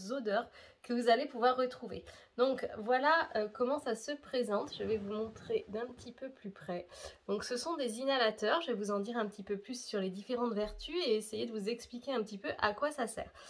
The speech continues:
Donc, ces inhalateurs, tout simplement, se dévissent de cette manière-là et vous allez renifler l'odeur,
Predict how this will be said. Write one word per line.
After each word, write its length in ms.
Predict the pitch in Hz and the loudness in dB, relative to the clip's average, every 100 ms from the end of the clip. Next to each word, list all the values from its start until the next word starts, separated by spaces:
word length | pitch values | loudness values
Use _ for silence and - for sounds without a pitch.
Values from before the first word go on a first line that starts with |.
| - - | -20 2
Donc, 200 | 226 247 | 4 4
ces 240 | - 294 285 | 2 -4 2
inhalateurs, 580 | 294 262 262 269 254 | 4 6 6 4 0
tout 100 | - | -2
simplement, 540 | 269 269 247 247 220 196 | -4 -2 0 0 2 0
se 160 | - | -2
dévissent 540 | 277 240 214 233 - - | -4 -4 -4 -8 -10 -10
de 160 | 202 269 | -8 -6
cette 260 | 262 247 | -4 -4
manière-là 560 | 233 202 165 170 180 - - - - | -2 -2 -2 0 -2 -2 -12 -16 -2
et 80 | 226 | -2
vous 240 | 233 226 | 0 4
allez 320 | 233 226 285 - - - _ _ - | 6 8 4 0 -20 -20 _ _ -2
renifler 800 | 208 294 302 - - 214 277 - - _ _ _ _ _ _ _ _ 202 | 6 6 6 -2 4 6 6 -2 -20 _ _ _ _ _ _ _ _ 2
l'odeur, 600 | 220 247 202 220 285 | 6 8 10 8 6